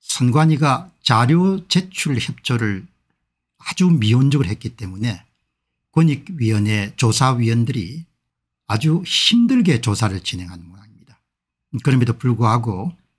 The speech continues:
검찰 수사보다도 훨씬 더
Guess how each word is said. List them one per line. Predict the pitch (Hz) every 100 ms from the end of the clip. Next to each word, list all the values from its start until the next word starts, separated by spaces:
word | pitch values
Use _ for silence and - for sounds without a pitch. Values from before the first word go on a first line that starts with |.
| _ _ _ _ _ -
검찰 | 117 117 127
수사보다도 | 120 - 127 123 123 110 104
훨씬 | - 113 - 113 98
더 | 107